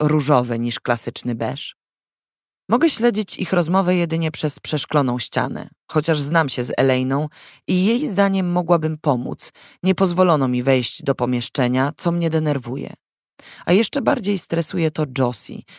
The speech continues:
która wie, że została całkiem sama i nie chce rozmawiać z Eleną, mimo że ta usilnie ją do tego zachęca.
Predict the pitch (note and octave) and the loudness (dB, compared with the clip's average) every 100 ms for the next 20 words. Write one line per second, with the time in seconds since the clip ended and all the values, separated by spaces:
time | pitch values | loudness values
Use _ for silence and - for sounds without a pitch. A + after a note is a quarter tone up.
0 | - - F3+ E3 D3 E3+ D#3+ D3 D3 C#3+ | -20 0 4 4 4 4 4 2 -2 -2
1 | - B2 B2 B2+ - B2+ - B2+ A#2+ A#2+ | 2 2 2 -2 -2 -4 0 0 2 0
2 | C#3 - - - F#3+ G3 G3+ - C#3+ C3+ | -4 -10 -18 0 2 4 2 0 0 0
3 | D3 C#3+ C#3 C3 - D3 C3 A#2+ A#2+ B2+ | 0 0 -2 -2 2 4 4 2 0 -2
4 | C#3 - _ - G3+ A3+ G3+ F3 - F3 | -4 -10 _ 0 2 2 2 0 0 -2
5 | - E3 - D#3+ D3+ C#3 B2 B2 B2 B2+ | 0 -4 -2 0 2 2 2 0 -2 -4
6 | B2+ A#2 C3+ - - - - | -4 -4 -6 -8 -10 -10 -12